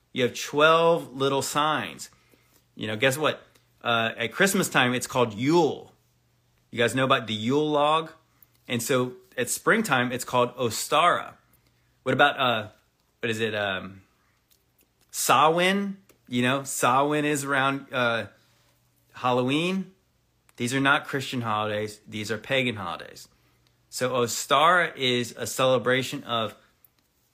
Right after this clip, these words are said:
a, a pagan goddess. Like I said, Easter, Ishtar.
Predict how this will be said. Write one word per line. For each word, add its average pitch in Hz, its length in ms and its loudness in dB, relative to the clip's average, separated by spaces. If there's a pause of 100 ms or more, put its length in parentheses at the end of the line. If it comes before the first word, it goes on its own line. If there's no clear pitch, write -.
(880)
a, 92 180 -8 (160)
a 110 60 -6
pagan 123 400 -2
goddess. 139 680 0 (580)
Like 110 120 -6
I - 20 -8
said, 120 180 -6 (160)
Easter, 160 540 -2
Ishtar. 151 840 0